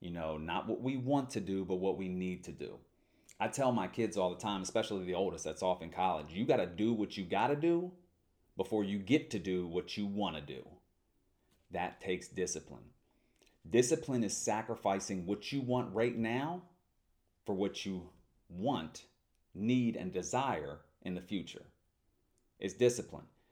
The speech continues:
It goes as far as not hitting the snooze button when you wake up in the morning to getting that workout in when you don't feel like it or you're tired. Self-discipline. Number seven,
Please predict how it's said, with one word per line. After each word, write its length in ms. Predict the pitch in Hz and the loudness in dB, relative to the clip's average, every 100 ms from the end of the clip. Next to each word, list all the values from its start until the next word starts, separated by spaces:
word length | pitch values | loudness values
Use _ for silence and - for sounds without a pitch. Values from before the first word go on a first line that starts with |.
| _ _ _ | _ _ _
It 300 | 87 92 80 | -2 -2 2
goes 260 | 98 104 | 2 4
as 120 | 101 - | 2 0
far 320 | 107 104 98 | 4 6 6
as 140 | 85 | 2
not 260 | 85 90 104 | 0 -2 0
hitting 240 | 107 107 | -2 -2
the 60 | 95 | -2
snooze 340 | - 113 117 | 0 2 2
button 300 | 110 117 107 | 2 0 2
when 120 | 104 | -2
you 100 | 98 | 0
wake 220 | 92 113 113 | 2 2 4
up 160 | 113 | 2
in 80 | 117 | 2
the 60 | 117 | 2
morning 500 | 120 123 127 127 123 | 2 2 2 0 -2
to 240 | 92 85 | -2 -4
getting 340 | 80 104 120 113 | 0 0 2 2
that 200 | 110 98 | 0 4
workout 520 | 107 113 120 117 117 | 4 6 6 6 4
in 240 | 120 123 | 2 2
when 160 | 101 90 | 0 -2
you 60 | |
don't 240 | 90 104 - | -2 -2 -2
feel 280 | - 117 120 | 2 4 6
like 260 | 123 123 | 4 4
it 80 | 127 | 2
or 120 | 95 | 0
you're 100 | 82 | 0
tired. 580 | 80 110 120 127 131 127 - _ _ _ _ _ _ _ | -2 2 4 2 0 -4 -12 _ _ _ _ _ _ _
Self-discipline. 1300 | - - 98 98 98 - _ - 85 87 - - 73 76 - _ _ _ _ _ _ _ _ _ _ _ _ | -10 0 4 4 0 -10 _ -14 -2 -2 -2 -10 -16 -20 -20 _ _ _ _ _ _ _ _ _ _ _ _
Number 220 | 95 95 | 0 0
seven, 380 | - 92 85 73 | 2 2 0 -2